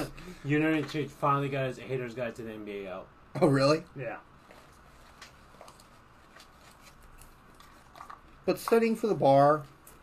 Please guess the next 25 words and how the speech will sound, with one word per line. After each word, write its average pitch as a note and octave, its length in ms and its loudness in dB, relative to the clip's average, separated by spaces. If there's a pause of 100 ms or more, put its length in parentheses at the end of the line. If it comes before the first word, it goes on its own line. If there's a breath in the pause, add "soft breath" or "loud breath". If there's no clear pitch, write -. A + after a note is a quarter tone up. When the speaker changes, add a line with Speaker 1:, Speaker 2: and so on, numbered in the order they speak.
(340)
Speaker 2:
during D3 500 2
the C3 140 0
N C3+ 120 2
F C#3 160 0
L B2 120 4
playoffs C3+ 580 0
sucks. - 760 -4 (360)
Speaker 1:
Uh-huh. B2+ 300 -2
Speaker 2:
Really. C3+ 380 4 (3000)
So, A#2+ 680 2 (1300 soft breath)
I C#3+ 80 0
ha-, C#3 240 -4
I C#3+ 100 2
had A3 380 -2
to G3 100 0
watch E3 560 0 (160)
the B2+ 200 -4
end F#3 180 2
of A2 140 0
that G2+ 240 -12
because - 220 -10
it B2 60 -6
was A2+ 120 -6
so C3+ 240 0
close. A#2+ 640 4